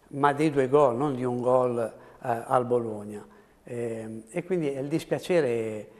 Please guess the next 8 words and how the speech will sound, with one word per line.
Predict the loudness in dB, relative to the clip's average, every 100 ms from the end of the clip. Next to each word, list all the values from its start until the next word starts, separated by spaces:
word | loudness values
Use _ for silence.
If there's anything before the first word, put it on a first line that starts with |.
| -20 _ -4
nasce | -4 -2 -6
da | -8
quello, | -6 -6 -6
che | -8 -10
è |
un, | -10 -12 -18 -20 -16
un | -14 -10
tiro | -4 -2 -2 -4 -8